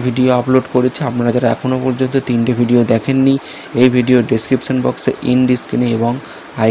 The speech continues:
কার্ডে পেয়ে যাবেন। আপনারা ভিডিওগুলিকে ওয়াচ করতে পারেন। এগ্রি টেক টক YouTube চ্যানেলটিকে অবশ্যই সাবস্ক্রাইব করে রাখবেন। এখন আমরা থিওরি রিলেটেড ভিডিও আপলোড করছি এবং মে মাসের এক তারিখ থেকে আপনাদের এই চ্যানেলের মাধ্যমেই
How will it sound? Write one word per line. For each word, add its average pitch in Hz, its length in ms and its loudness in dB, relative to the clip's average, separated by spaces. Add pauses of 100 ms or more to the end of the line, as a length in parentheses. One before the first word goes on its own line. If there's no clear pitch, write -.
কার্ডে 123 280 4
পেয়ে 123 180 2
যাবেন। 131 260 0
আপনারা 110 220 -6 (100)
ভিডিওগুলিকে 120 580 0 (420)
ওয়াচ 120 200 4 (100)
করতে - 300 -2
পারেন। 135 200 -2 (460)
এগ্রি 123 260 0
টেক 123 200 0
টক 120 180 0
YouTube 113 280 -2
চ্যানেলটিকে 117 460 0
অবশ্যই 123 380 0
সাবস্ক্রাইব 131 480 -4
করে 135 220 0
রাখবেন। 135 300 0 (420)
এখন 135 180 -2 (120)
আমরা 123 220 2 (440)
থিওরি 131 340 4
রিলেটেড 131 460 2
ভিডিও 127 200 0 (100)
আপলোড 131 320 -2
করছি 127 260 0 (120)
এবং 117 180 2 (600)
মে 123 180 4
মাসের 127 320 2
এক 117 140 -6
তারিখ 127 200 -2 (100)
থেকে 135 180 -4 (100)
আপনাদের 117 400 0 (640)
এই 143 80 6 (100)
চ্যানেলের 123 380 2 (100)
মাধ্যমেই 117 460 0